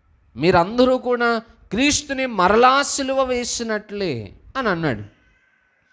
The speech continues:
ఆలోచన చేయండి, ఇప్పటికి ఎన్నిసార్లు క్రీస్తుని మనం సిలువ వేసి ఉంటాం, ఎన్నిసార్లు ఆయనను గాయపరుచు ఉంటాం,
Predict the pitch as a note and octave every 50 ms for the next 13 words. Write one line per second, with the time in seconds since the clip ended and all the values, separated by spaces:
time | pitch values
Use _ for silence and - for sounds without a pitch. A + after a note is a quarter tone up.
0 | _ _ - - D3+ G3 A#3 A#3 - A#3+ A3+ A3+ G#3+ - G#3 F#3+ F#3 F3 D3+ C3+
1 | B2+ B2 - - _ _ _ _ - D#3 D#3+ G3+ G3+ F#3 F3 D#3 D#3 A3 A#3 A3+
2 | C4 A#3+ B3+ B3+ C4 B3+ B3+ A#3+ B3 B3 - - - A#3+ A#3+ A3+ A3 G#3 G#3 G3+
3 | G3 - G3+ G3 G3 F#3+ F#3 F3+ F3 D#3+ D#3 D3+ - D3+ C3 A#2+ A#2 A2 G#2+ F#2+
4 | G2 G#2+ B2 - _ _ _ _ _ _ _ _ _ _ _ _ _ _ - -
5 | A3+ B3 C4+ C#4+ - - C4 A#3+ C4 D4+ D#4 D#4 D#4 D4+ D4+ D4+ D4 D4 B3+ A#3+
6 | A#3+ B3 B3+ C4+ C4 A#3 C4 B3 B3 A3+ - A#3 G3 F3+ F3+ D#3+ D3+ B2+ G#2 F#2+
7 | F#2+ G2+ G2 G2+